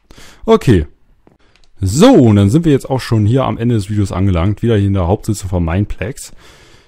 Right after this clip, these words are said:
Ja, das waren eigentlich alle Infos, die ich euch geben wollte, die mir so ein bisschen, ja, die ich eigentlich loswerden wollte. Ja, was kann ich noch dazu sagen? Ja, wenn Fragen noch sein sollten, die noch auftauchen sollten, werde ich sie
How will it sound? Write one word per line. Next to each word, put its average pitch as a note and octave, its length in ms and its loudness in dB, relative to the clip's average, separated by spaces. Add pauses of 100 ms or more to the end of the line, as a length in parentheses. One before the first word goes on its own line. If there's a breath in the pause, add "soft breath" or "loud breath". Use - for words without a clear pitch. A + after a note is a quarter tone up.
(140 soft breath)
Ja, G#2 280 4
das E3+ 180 0
waren F3+ 100 -2
eigentlich E3 280 -2
alle D#3+ 160 -2
Infos, E3 260 -4
die - 80 -14
ich D3+ 100 -6
euch C#3 200 -4
geben D3+ 260 0
wollte, G#2 380 2 (160 loud breath)
die C3 60 0
mir C3 120 2
so A#2+ 160 0
ein A#2 140 0
bisschen, G#2+ 420 -2 (1000 loud breath)
ja, G#2+ 180 0
die - 120 -6
ich G#2+ 140 -8
eigentlich G2+ 240 -2
loswerden G2 420 -2
wollte. F2 320 -2 (1000 soft breath)
Ja, G2 180 4
was - 140 -2
kann E3 160 0
ich E3 80 2
noch D#3 160 0
dazu D#3 300 -4
sagen? C3+ 420 0
Ja, F#2+ 180 0 (100)
wenn A2+ 100 -2
Fragen C3 420 -2
noch C#3 140 -2
sein B2 320 -2
sollten, C3+ 560 0
die G#2 80 -4
noch A#2+ 200 -4
auftauchen C#3+ 380 -4
sollten, B2 300 -6
werde A2 120 -8
ich G#2+ 80 -14
sie G#2+ 320 -8